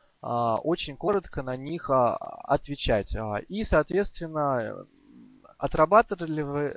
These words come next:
отрабатывали ли вы по технике работы с возражениями? То есть, а, вспоминали какой-то свой опыт, а, или опыт ваших, а,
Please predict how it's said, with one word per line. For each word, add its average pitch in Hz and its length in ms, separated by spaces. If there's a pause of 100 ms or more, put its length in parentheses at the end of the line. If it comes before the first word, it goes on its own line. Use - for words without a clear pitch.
(220)
отрабатывали 135 1200
ли 123 140
вы 226 420
по 185 140
технике 165 500
работы 127 360
с - 100
возражениями? 113 720
То 110 100
есть, 104 260
а, 101 160 (500)
вспоминали 170 520
какой-то 135 360
свой 233 360
опыт, 202 480
а, 135 160
или 139 240
опыт 139 340 (100)
ваших, 123 540
а, 113 220